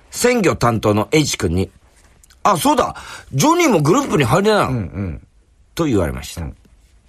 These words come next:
Speaker 1: グループ？
Speaker 2: うん。
Speaker 1: 別に自分はジ-、ジャニーズジュニアでもないし。
Speaker 2: なんだそれは。<laughs> なんだそれは。
Speaker 1: 何のことだろう。
Speaker 2: うん。うん。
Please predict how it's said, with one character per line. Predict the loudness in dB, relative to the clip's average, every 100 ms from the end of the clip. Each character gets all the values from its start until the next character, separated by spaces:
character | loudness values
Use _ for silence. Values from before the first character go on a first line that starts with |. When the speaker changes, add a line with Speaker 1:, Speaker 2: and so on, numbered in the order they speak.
| _ _ -20 -12
Speaker 1:
グ | -2 -2
ル | 0
ー | -2 -4
プ？ | -12 -14 _ _ _ _ -20 -20 -20 _ -10 -8 -8 -10 -12 -20 -20 -20 -18 -10
Speaker 2:
う |
ん。 | -8 -10 -16 -20 -20 _ _
Speaker 1:
別 | -6 -6 -2
に | 0 0
自 | -2 -2
分 | -2 -2 0 0 0
は | -2
ジ-、 | -4 -10 -18 _ _ -10
ジ | -4
ャ | -2
ニ | 0 0 0
ー |
ズ | -2 -4
ジ | -2 -2
ュ |
ニ | 0
ア | 2
で | 0 0
も | 0
な | 0 0
い | 0
し。 |
Speaker 2:
な | 0
ん | -2
だ | -4
そ | -4 0
れ | 2
は。 | 4 4 2 2 2 2 2 2
<laughs> |
な | 2 2 2
ん |
だ | 0
そ | 0
れ | 0
は。 | 0 -4 -10 _ -16 -8 -4
Speaker 1:
何 | -2 -2 -2
の | -2 -2
こ | -4
と | -2 0
だ | -2
ろ | -2 -6 -8
う。 | -4
Speaker 2:
う |
ん。 | -4
う |
ん。 | -6